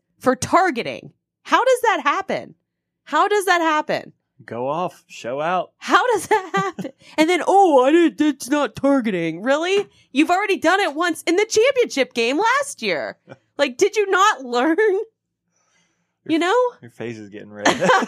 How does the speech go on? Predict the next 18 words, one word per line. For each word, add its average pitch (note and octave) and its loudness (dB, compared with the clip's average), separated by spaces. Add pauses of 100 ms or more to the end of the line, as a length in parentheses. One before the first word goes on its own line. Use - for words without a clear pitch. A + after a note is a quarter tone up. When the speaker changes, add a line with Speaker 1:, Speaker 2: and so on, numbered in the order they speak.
Speaker 1:
just - 0
saying, E4+ 0
like, E4 -2 (1040)
and F4+ -4
now F#4 2
I'm A4+ -2
supposed F4+ -4
to D4 -6
feel C#4+ 0
bad G#3 0
for B3 -2
you? C4 2
Come E4+ -2
on, F3+ 2
get F#4+ -4
outta G#3 0
here. D#3+ -4
Speaker 2:
<laughs> G#3+ -14